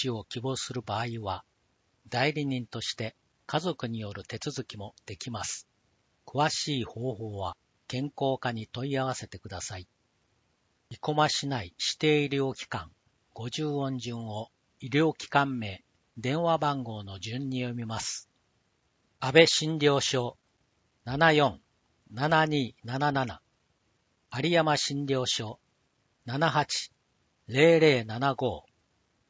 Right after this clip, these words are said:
生駒駅前クリニック、七一七二二二。生駒市立病院、七二一一一一。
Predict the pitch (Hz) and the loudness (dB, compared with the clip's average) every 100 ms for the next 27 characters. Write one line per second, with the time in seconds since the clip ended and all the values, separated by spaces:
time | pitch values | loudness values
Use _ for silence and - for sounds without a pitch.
0 | _ _ 135 - 165 151 143 - 143 139 | _ _ -4 0 4 4 2 -2 -6 -2
1 | 131 127 - 131 151 107 _ - 90 _ | -2 -4 -6 -6 -4 -6 _ -18 -18 _
2 | _ _ _ _ _ 117 135 156 139 - | _ _ _ _ _ -6 2 4 2 -2
3 | - - - _ _ _ _ 117 143 165 | -6 -6 -12 _ _ _ _ -4 0 2
4 | 156 151 135 104 117 139 139 131 104 - | 2 2 0 -2 0 0 2 0 -2 -8
5 | _ _ _ _ _ _ _ _ - 160 | _ _ _ _ _ _ _ _ -2 2
6 | 156 147 - 156 - 156 143 127 92 80 | 2 2 0 -4 -4 0 0 0 -2 -12
7 | _ _ _ _ _ - 113 143 160 147 | _ _ _ _ _ -12 -2 2 4 2
8 | 117 85 _ _ _ 117 - 160 156 - | -2 -6 _ _ _ -6 -2 0 -2 -2
9 | - 113 107 - 127 113 - - - | -4 -4 -8 -6 -6 -6 -8 -10 -12